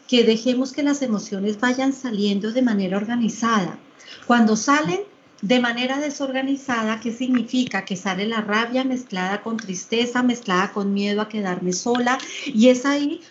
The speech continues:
donde podemos, ¿qué? Hacer que surjan ataques de ansiedad,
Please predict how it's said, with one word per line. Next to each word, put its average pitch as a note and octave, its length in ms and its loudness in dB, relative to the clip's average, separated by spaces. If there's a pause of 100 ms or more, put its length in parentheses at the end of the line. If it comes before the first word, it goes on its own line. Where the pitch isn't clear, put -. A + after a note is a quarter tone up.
donde A#3+ 360 0
podemos, G#3+ 600 -2
¿qué? D4+ 400 -2 (380)
Hacer C#4 600 0 (120)
que D#4 140 -2
surjan C#4 600 -6 (180)
ataques F#3 400 -6
de G3 80 -2
ansiedad, B3 920 -2